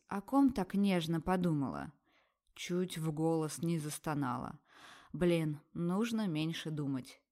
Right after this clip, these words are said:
И он тоже хорош. Всё ему нужно знать". Пожала плечами и миленько ответила. "На еде". "Ты подумала о мужчине",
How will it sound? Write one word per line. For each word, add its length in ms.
И 80
он 220
тоже 500
хорош. 560
Всё 200
ему 220
нужно 380
знать". 420
Пожала 400
плечами 600
и 100
миленько 460
ответила. 600
"На 240
еде". 640
"Ты 500
подумала 680
о 100
мужчине", 840